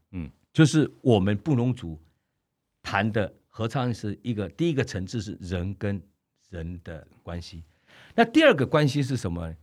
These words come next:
Speaker 2: 人跟大自然的关系。
Speaker 1: 嗯哼，环境。
Speaker 2: 环境。
Speaker 1: 嗯。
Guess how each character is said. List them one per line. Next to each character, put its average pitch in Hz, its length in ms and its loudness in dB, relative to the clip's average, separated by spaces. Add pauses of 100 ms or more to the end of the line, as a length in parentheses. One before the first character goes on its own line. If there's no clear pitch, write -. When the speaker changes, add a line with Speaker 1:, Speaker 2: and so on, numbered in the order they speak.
(120)
Speaker 2:
人 107 240 0
跟 135 180 0
大 131 280 -4
自 117 200 -8
然 78 140 -12
的 78 100 -16
关 85 200 -12
系。 82 220 -16
Speaker 1:
嗯 92 80 -8
哼， 101 200 -6 (220)
环 92 240 -6
境。 101 240 -6 (200)
Speaker 2:
环 87 180 -10
境。 92 240 -4 (200)
Speaker 1:
嗯。 80 200 -10